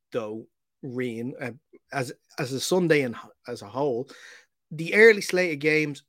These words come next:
so much excitement, um, unbelievable comebacks, almost comebacks as well. The second slate of games were a bit of a disappointment. There was, you know,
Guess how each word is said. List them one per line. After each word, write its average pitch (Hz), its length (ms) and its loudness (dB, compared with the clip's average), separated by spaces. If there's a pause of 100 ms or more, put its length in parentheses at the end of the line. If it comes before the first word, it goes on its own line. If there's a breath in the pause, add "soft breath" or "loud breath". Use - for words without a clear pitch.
so 190 400 2
much 185 260 -4
excitement, 143 640 -6 (180)
um, 131 640 -4 (100)
unbelievable 165 680 -2
comebacks, 135 800 -4 (380 loud breath)
almost 156 560 0
comebacks 139 560 -6
as 120 140 -10
well. 127 400 -8 (680 soft breath)
The 196 120 -4
second 226 460 -4
slate 220 280 -4
of 190 60 -10
games 202 260 -6
were 196 140 0
a 175 40 -6
bit 190 220 -2
of 175 100 -10
a 185 60 -6
disappointment. 170 720 -8
There 165 140 -6
was, 147 400 -12 (280)
you 143 140 -8
know, 139 400 -6